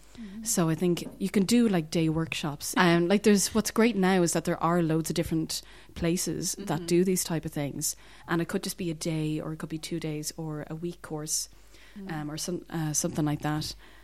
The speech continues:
Speaker 2: just to, um, get advice and to see
Speaker 1: As to what
Speaker 2: yourself.
Speaker 1: to do. Do you
Speaker 2: Mm-hmm.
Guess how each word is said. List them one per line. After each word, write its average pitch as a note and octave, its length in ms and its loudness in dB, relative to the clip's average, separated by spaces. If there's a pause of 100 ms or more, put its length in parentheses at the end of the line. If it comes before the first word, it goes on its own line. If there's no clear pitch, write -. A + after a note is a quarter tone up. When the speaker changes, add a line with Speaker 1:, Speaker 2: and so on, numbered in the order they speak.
(180)
Speaker 2:
just - 400 2
to, D3+ 400 2
um, D3 440 -2 (180)
get - 400 -2 (440)
advice D#3+ 520 -2
and E3+ 160 -6
to - 60 -8
see D#3+ 240 0
Speaker 1:
As D#3+ 180 -2
to D#3 60 -6
what C#3+ 80 -4
Speaker 2:
yourself. - 220 -10
Speaker 1:
to F#3 60 -14
do. - 180 -16 (420)
Do D#3 140 2
you D3+ 160 4
Speaker 2:
Mm-hmm. C3+ 40 -8